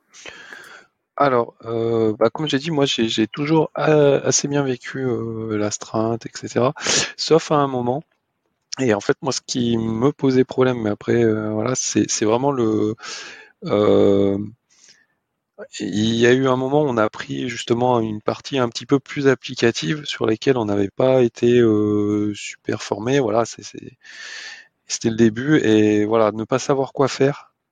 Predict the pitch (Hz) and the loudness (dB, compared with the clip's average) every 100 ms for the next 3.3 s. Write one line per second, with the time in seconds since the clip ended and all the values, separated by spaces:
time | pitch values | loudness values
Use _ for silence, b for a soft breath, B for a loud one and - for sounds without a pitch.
0 | _ 110 110 110 107 101 95 - 117 113 | _ -2 0 2 4 4 2 0 -2 -2
1 | - 131 123 120 - 117 117 - 135 117 | -2 -2 0 0 2 0 0 0 2 2
2 | - 110 - 120 - 127 127 113 110 107 | 2 -2 -2 -4 2 2 2 0 -6 -2
3 | 107 107 | -2 -2